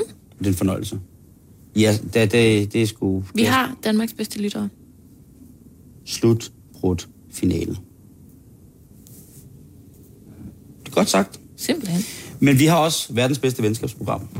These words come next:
Speaker 2: Det har vi.
Speaker 1: På P tre.
Speaker 2: Mhm.
Speaker 1: Den danske statsradiofoni. Der er sikkert nogle høje herrer, nogen, der, altså, der synes, det ikke er passende, men det,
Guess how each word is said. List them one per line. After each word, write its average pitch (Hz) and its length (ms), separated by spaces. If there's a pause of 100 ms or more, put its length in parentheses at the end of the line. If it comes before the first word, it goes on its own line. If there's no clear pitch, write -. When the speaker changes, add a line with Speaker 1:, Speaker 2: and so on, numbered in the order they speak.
(140)
Speaker 2:
Det 240 140
har - 200
vi. 180 160 (160)
Speaker 1:
På 117 120
P 104 120
tre. 127 220 (260)
Speaker 2:
Mhm. 165 360 (420)
Speaker 1:
Den 113 120
danske 113 280
statsradiofoni. 110 580
Der 101 100
er 113 60
sikkert 110 280
nogle 104 180
høje 104 220
herrer, 101 240
nogen, 101 600
der, 98 320
altså, 101 240
der 95 120
synes, 98 280
det 101 120
ikke 101 400
er - 40
passende, 104 360
men 98 120
det, 104 340